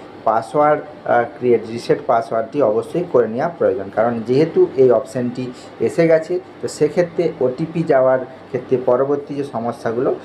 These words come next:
সেগুলো আর থাকবে না। সেই জন্য এই, উম, পাসওয়ার্ডটি create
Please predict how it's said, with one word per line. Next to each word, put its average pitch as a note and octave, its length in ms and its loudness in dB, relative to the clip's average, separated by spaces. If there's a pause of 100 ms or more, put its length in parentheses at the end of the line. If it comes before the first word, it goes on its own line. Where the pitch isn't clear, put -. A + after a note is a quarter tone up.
(160)
সেগুলো A2+ 320 -2
আর G#2+ 180 2 (180)
থাকবে F#2 340 -6
না। F2 160 -12
সেই C3 220 0
জন্য E3 340 2 (240)
এই, A2 200 2 (380)
উম, A2+ 260 -4 (120)
পাসওয়ার্ডটি A#2 540 0
create B2 300 2